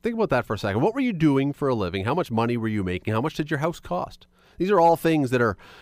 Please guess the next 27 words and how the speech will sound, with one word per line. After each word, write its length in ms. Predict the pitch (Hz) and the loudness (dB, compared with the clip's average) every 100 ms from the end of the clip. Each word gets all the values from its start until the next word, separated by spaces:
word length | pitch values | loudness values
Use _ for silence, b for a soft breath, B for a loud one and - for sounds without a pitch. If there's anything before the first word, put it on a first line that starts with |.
| b b | b b
relevant 840 | 104 110 139 175 165 117 101 - | 0 4 6 6 6 4 -2 -4
questions 560 | - 135 143 139 120 - | -2 0 0 -4 -6 -6
today 400 | 95 80 73 78 _ _ _ _ _ _ _ _ _ _ _ - 110 | -8 -8 -8 -12 _ _ _ _ _ _ _ _ _ _ _ -14 -2
because 400 | 147 175 196 165 | 0 4 4 4
we 120 | 214 | 0
do 100 | 254 | 0
live 180 | 247 165 | 2 2
in 100 | 135 | 2
different 280 | 127 127 107 | 0 -2 -2
times. 340 | 107 110 156 | 0 0 0
The 100 | 131 | -2
housing 380 | 117 143 135 123 | 0 0 0 0
market 360 | 117 127 139 - | 2 0 -2 -6
is 160 | 101 | -8
definitely 540 | 90 139 156 151 123 107 | -4 0 0 0 -2 0
different 320 | 113 120 113 | -2 -2 -2
than 100 | 107 | -2
it 80 | 98 | -2
once 320 | 98 101 - | -2 -4 -4
was. 400 | 90 95 156 175 - | -4 -4 -4 -8 -2
Jobs 340 | 107 120 127 | 0 2 0
are 60 | 120 | -2
different 320 | 120 131 113 | -2 -2 -4
than 80 | 104 | -2
they 100 | 95 | -2
once 320 | 90 90 - | -2 -4 -6
were. 320 | 85 80 117 | -8 -8 -10